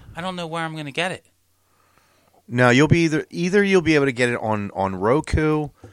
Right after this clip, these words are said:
Speaker 2: on,
Speaker 1: Okay,
Speaker 2: on
Speaker 1: I have a,
Speaker 2: s-,
Speaker 1: I have,
Speaker 2: Fire Stick.
Speaker 1: I have, no, you can't get it on Fire Stick right
Speaker 2: Okay,
Speaker 1: now.
Speaker 2: Roku, or, or if you have a web O S T V, like a smart T V, you'll be able to. It'll, it'll be available when, when the, uh,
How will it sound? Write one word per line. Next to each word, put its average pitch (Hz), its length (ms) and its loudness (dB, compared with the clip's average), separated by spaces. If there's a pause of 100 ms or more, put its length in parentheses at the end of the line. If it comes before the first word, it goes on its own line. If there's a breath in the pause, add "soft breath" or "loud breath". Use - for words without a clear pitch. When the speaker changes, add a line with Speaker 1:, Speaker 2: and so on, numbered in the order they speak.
(460 loud breath)
Speaker 2:
on, 98 440 0
Speaker 1:
Okay, 247 180 4
Speaker 2:
on 196 100 0
Speaker 1:
I 202 100 4
have 185 240 2
a, 214 40 -2
Speaker 2:
s-, 190 260 -2
Speaker 1:
I 165 80 2
have, 165 80 2
Speaker 2:
Fire 135 260 8
Stick. - 480 0
Speaker 1:
I 170 60 2
have, 202 200 0
no, 185 300 0
you 127 160 -8
can't 185 240 -4
get 175 140 -4
it - 20 -2
on 165 100 -2
Fire 170 280 -2
Stick - 320 -14
right 104 80 0
Speaker 2:
Okay, 104 300 0 (300 loud breath)
Speaker 1:
now. 110 120 -6
Speaker 2:
Roku, 170 540 4
or, 123 360 0
or 117 280 0
if 107 120 -6
you 117 80 -4
have 107 140 -2
a 104 60 0
web 117 280 0
O 117 140 0
S 110 220 -2
T 104 180 -10
V, 101 140 -6
like 95 140 -6
a 90 60 -8
smart 110 320 -6
T 98 220 -12
V, 92 320 -8 (280 loud breath)
you'll 101 160 -2
be 98 220 4
able 95 320 -8
to. 87 480 -6 (220)
It'll, 104 240 -2
it'll 107 180 2
be 104 160 -2
available 92 720 -4 (180)
when, 85 420 -10
when 85 180 -12
the, 80 280 -14
uh, 78 140 -12